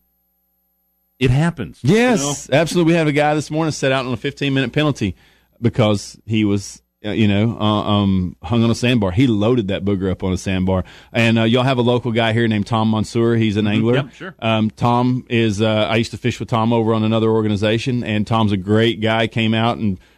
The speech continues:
Speaker 2: airboated him off, uh,
Speaker 1: Mm-hmm.
Speaker 2: pulled him off with his airboat, and,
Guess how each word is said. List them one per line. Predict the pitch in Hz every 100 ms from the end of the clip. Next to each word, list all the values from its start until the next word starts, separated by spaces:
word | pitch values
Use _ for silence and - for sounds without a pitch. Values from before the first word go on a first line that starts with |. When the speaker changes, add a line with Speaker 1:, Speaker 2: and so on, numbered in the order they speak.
| _
Speaker 2:
airboated | 123 123 123 127 120
him | 117
off, | 123 139 135 - -
uh, | 110 110 110
Speaker 1:
Mm-hmm. | 117 110
Speaker 2:
pulled | 117 123
him | 120
off | 123 117
with | 110
his | 107
airboat, | 120 127 123 131 117
and, | 113